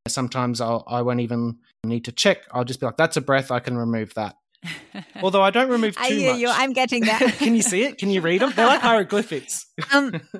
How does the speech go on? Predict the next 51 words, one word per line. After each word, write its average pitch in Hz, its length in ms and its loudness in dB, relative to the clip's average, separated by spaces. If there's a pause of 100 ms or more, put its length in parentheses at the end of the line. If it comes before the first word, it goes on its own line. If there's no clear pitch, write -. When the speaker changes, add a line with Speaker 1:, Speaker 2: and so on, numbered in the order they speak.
(300)
Speaker 2:
yes, 262 540 4
I, 247 280 4
I'm 285 120 2
getting 240 360 2
there. 196 200 4
Not 254 240 2
with 262 180 0
everything, 214 720 2
but 196 240 2
yeah, 196 200 4
the 190 180 -4
S's 196 400 -4
and 185 160 -6
the 190 140 -6
F's, - 520 -6
they 190 160 2
are, 175 440 2
like, 185 260 -2
I 190 80 -4
can 202 200 -6
distinguish 180 560 -8
them. 175 360 -6
And, 185 400 -8 (120)
you 196 100 2
know, 185 120 2
if 202 180 -2
I 220 100 4
listen 233 360 0
to, 226 180 0
like, 196 300 0
a 190 220 -2
certain 202 600 -6 (280)
stretch - 760 -6
over 202 380 -2
again, 180 460 -4
I 185 160 -4
can 202 240 -8
basically, 190 540 -4
st-, - 260 -12
I 190 160 -4
start 190 500 -2
to 202 120 -10
be 190 120 -8
able 185 260 -4
to 190 120 -10
see 196 400 -8
it 170 240 -6
instead 180 460 -6
of 170 140 -8
just 175 360 -10
only 170 480 -10